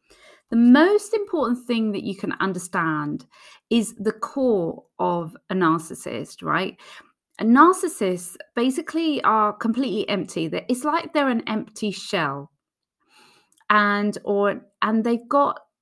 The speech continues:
like, no, bo-, it's bottomless, right? No matter how much you put into a narcissist and how much you validate them and love them and care for them and how much you give them,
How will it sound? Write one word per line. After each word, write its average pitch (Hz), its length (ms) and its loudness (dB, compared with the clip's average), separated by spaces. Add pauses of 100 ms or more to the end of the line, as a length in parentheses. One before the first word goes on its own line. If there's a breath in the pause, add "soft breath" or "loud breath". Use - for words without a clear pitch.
(140)
like, 214 260 -8
no, 240 640 2 (380)
bo-, - 160 -10
it's 254 200 -2
bottomless, - 840 -6 (120)
right? - 240 -8
No 240 140 2
matter 247 260 4
how 269 440 2
much 320 320 0
you 240 120 0
put - 320 -8
into 214 680 0
a 175 60 -8
narcissist 180 840 -6
and 185 300 -4 (340 loud breath)
how 247 200 6
much 269 320 4
you 185 160 -6
validate 220 640 0
them 214 280 -2
and 151 180 -2
love 214 400 2
them 214 440 0
and - 420 -6 (380 soft breath)
care 233 320 0
for 226 160 -8
them 214 340 0
and 185 100 -8
how 220 220 -6
much 233 240 -2
you 214 240 -2
give 233 380 -2
them, 214 440 0